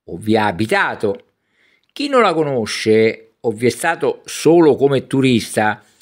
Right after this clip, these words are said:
difficilmente se ne rende conto. È capace di pensare, per esempio, che dappertutto si parli anche tedesco, o che Speck e Würstel siano,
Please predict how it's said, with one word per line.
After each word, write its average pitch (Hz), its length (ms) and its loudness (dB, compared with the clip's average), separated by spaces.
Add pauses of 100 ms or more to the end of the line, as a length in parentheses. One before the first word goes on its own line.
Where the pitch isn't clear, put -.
difficilmente 233 1160 0
se 139 140 0
ne 135 100 2
rende 123 320 0
conto. 101 760 0 (600)
È 233 200 -2
capace 254 480 0
di 180 100 -2
pensare, 185 640 0
per 139 140 0
esempio, 156 720 2 (260)
che 139 140 -6
dappertutto 156 800 0
si 120 120 -2
parli 135 300 -2
anche 123 340 2
tedesco, 160 760 -2 (440)
o 135 220 -4
che 143 260 2
Speck 165 880 -2
e 156 120 2
Würstel 160 600 0
siano, 175 760 -2